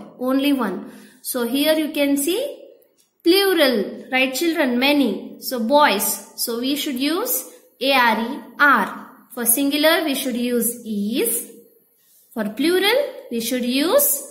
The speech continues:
are. Okay children. Next,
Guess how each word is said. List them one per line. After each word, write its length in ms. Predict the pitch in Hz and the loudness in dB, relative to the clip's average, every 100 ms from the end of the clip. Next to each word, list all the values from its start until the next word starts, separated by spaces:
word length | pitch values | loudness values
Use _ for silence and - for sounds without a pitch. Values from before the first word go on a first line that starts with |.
| - _ _ _ _ | -20 _ _ _ _
are. 580 | 320 320 240 196 - - - | 4 4 4 0 -6 -16 -12
Okay 180 | 247 320 | -6 -4
children. 760 | 302 508 539 381 214 - - - _ _ _ _ _ _ _ _ _ _ | -2 0 2 2 0 -6 -16 -20 _ _ _ _ _ _ _ _ _ _
Next, 480 | 226 233 349 - | -8 -6 -6 -12